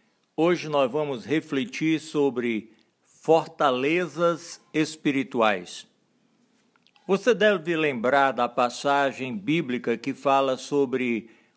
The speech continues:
o endemoniado de Gadara, lá em Marcos capítulo cinco e também Lucas capítulo oito. Um homem que era considerado um louco, que vivia nu,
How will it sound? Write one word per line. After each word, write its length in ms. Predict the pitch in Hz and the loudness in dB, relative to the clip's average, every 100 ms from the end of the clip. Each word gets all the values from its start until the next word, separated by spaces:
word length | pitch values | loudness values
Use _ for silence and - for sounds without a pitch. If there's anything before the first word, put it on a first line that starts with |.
| - | -4
o 100 | 151 | -2
endemoniado 880 | 160 156 151 147 131 139 147 127 131 | 0 0 0 -4 -2 0 0 -2 -6
de 160 | 117 | -4
Gadara, 840 | 113 123 98 123 135 120 107 92 - _ _ - | 0 0 2 2 2 0 -2 -6 -12 _ _ -2
lá 220 | 135 151 | 0 2
em 60 | |
Marcos 580 | 139 143 151 131 - 120 | 0 0 0 -2 -10 -6
capítulo 560 | - 127 - 131 117 120 | 0 0 -2 -8 -6 -6
cinco 560 | - 160 175 170 - | -6 -2 -2 -2 -4
e 60 | 127 | -4
também 400 | 135 127 135 135 | -2 -2 -2 -4
Lucas 520 | 123 147 131 123 113 | -4 -4 -2 -2 -2
capítulo 540 | - 123 - 131 113 120 | -4 -4 -4 -6 -2 2
oito. 380 | 151 131 - - _ _ _ _ _ _ _ _ _ _ - | 2 0 -6 -20 _ _ _ _ _ _ _ _ _ _ -4
Um 180 | 175 180 | 0 4
homem 280 | 208 196 | 4 2
que 200 | 196 180 | -2 0
era 200 | 180 175 | 2 2
considerado 840 | 170 175 160 135 147 147 156 156 143 | 0 -6 -6 0 2 2 0 -2 -4
um 140 | 135 | 0
louco, 560 | 147 170 156 - 110 98 | 2 2 2 -2 -10 -4
que 180 | 135 | -4
vivia 560 | 123 139 117 147 160 143 | -2 -2 -2 0 0 0
nu, 540 | 131 147 175 180 170 | -2 -2 0 0 -2